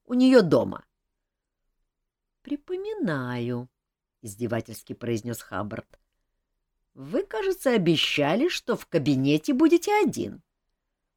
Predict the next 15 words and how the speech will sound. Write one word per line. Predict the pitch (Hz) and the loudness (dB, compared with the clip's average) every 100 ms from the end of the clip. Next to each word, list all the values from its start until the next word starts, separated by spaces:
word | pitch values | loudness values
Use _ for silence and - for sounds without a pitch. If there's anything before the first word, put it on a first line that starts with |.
| _ _ _ _ | _ _ _ _
Только | 185 165 190 | -4 2 2
сдается | 160 139 185 214 403 - - 320 | 2 6 6 6 2 -2 -4 0
мне, | 185 151 143 | 2 2 2
что | - 190 | 0 0
мы | 180 208 | 4 4
не | 220 | 4
дойдем | 220 269 320 208 123 117 | 6 4 4 0 -2 -4
до | 117 | -8
кабинета. | 120 110 113 113 - - - _ _ _ _ _ _ _ _ _ | -8 -4 -2 -2 -6 -10 -18 _ _ _ _ _ _ _ _ _
Мастер | - 302 233 214 - - 453 | -6 0 2 2 -2 -6 -6
же | 381 - 226 | -6 0 2
вы | 151 | 4
давать | 127 151 147 117 | 4 4 4 0
обтекаемые | 139 - 190 - 170 123 120 147 | -6 -6 -12 0 0 2 0 0
клятвы". | - 247 170 - - 73 | 0 0 0 -2 -18 -20